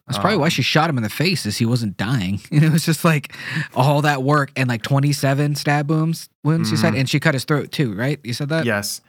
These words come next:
Speaker 2: Yep.
Speaker 1: Yeah, and he probably just wasn't dying and, like, screaming and shit. She's, so she had to shoot him in the face at the end of it.
Speaker 2: Well, so, uh, from what I believe, uh, I'll, I'll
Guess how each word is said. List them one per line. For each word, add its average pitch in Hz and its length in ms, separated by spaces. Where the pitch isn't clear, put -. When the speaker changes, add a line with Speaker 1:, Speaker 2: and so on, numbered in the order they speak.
Speaker 2:
Yep. 107 240
Speaker 1:
Yeah, 170 160
and 127 100
he 156 120
probably 160 220
just 143 120
wasn't 135 380
dying 110 540
and, 120 180
like, 117 160
screaming 117 580
and 107 160
shit. 101 300
She's, 110 340
so 113 80
she 113 160
had 113 240
to 101 60
shoot 110 180
him 104 60
in 104 80
the 98 40
face 110 240
at 95 100
the 85 100
end 76 100
of 67 80
it. - 160
Speaker 2:
Well, 143 280
so, 139 380
uh, - 160
from 123 420
what 160 160
I 175 140
believe, 117 1300
uh, 113 300
I'll, 117 260
I'll 117 220